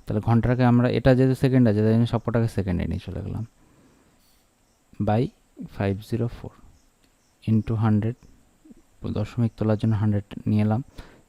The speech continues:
কারণ দশমিকের পরে দু ঘর, তাহলে জিরো জিরো কেটে গেল আমাদের। এবার ছয় দিয়ে কাটছি, ছয় দিয়ে কাটলে হচ্ছে ছয় এইটটি ফোর, আট আটচল্লিশ চার, আবার ছয় দিয়ে কাটলে হচ্ছে ফোরটিন,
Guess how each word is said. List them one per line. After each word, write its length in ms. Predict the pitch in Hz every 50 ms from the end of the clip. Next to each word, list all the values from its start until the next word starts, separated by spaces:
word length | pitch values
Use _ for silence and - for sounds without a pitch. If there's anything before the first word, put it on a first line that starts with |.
| - -
কারণ 140 | - 104 101
দশমিকের 320 | 101 101 101 110 107 104
পরে 200 | 101 110 104 104
দু 160 | 95 104 104 104
ঘর, 140 | 110 104 107 - -
তাহলে 340 | - 104 101 - - 95 95
জিরো 200 | 110 110 110 107
জিরো 160 | 107 110 110
কেটে 260 | - 117 110 123 113
গেল 160 | 104 98 95
আমাদের। 300 | 98 95 95 92 98 113 - - - - - - - - - - - _ _
এবার 140 | - 104
ছয় 260 | - - - 110 107 104
দিয়ে 120 | 107 101
কাটছি, 400 | - 104 98 - - 107 110 139 - -
ছয় 220 | - - 107 101
দিয়ে 140 | 95 107 107 -
কাটলে 260 | 110 104 107 107 107
হচ্ছে 320 | 107 - - - - 120 120 - -
ছয় 420 | - - 107 104 107 110 117 120 - _ - _ _ _ _ _ -
এইটটি 320 | 110 110 - _ - 110
ফোর, 240 | - - - - - - - _ _ _ _ _ _ - - -
আট 240 | - 101 107 - -
আটচল্লিশ 540 | 110 110 - - - 123 131 147 - - -
চার, 160 | - - 98 - _ - - - - - - - - _ _ -
আবার 180 | 110 110 113
ছয় 220 | 113 - 120 110 107
দিয়ে 120 | 110 110
কাটলে 260 | - 113 110 113 110
হচ্ছে 200 | 113 - - 127
ফোরটিন, 500 | 117 - - 104 98 - - - 110 156